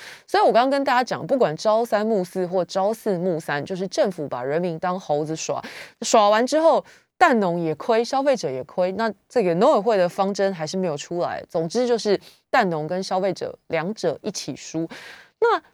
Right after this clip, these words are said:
半吊子的政策对促进市场供给没有帮助，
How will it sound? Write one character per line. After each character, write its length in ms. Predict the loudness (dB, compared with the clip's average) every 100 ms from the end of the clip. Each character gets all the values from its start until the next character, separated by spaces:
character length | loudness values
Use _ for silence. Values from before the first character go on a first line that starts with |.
| _
半 280 | 2 2 4
吊 280 | 4 4 2
子 160 | 0
的 140 | 0 0
政 300 | 0 0 0
策 260 | 2 2
对 260 | 2 2 2
促 300 | 0 -2 -2
进 220 | 0 -2
市 160 | -2 -2
场 180 | -4 -2
供 180 | 0
给 220 | 0 -4 -4
没 140 | 0
有 80 | 0
帮 260 | 0 -4
助， 240 | -4 -6